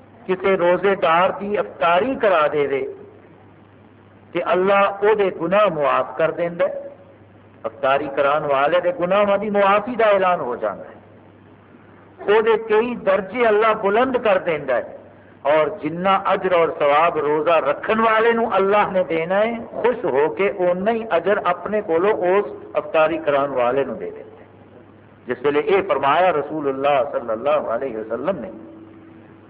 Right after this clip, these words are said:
کہ صحابہ اندر بھی ایسے موجود سن جڑے بیچارے خود افطاری کرن تو معذور سن، پلے کچھ نہیں، کوئی چیز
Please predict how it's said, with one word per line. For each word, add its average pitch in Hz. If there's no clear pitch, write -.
کہ 110
صحابہ 110
اندر 147
بھی 156
ایسے 147
موجود 151
سن 143
جڑے 139
بیچارے 123
خود -
افطاری 175
کرن 202
تو 202
معذور 196
سن، 214
پلے 151
کچھ 180
نہیں، 165
کوئی 185
چیز 190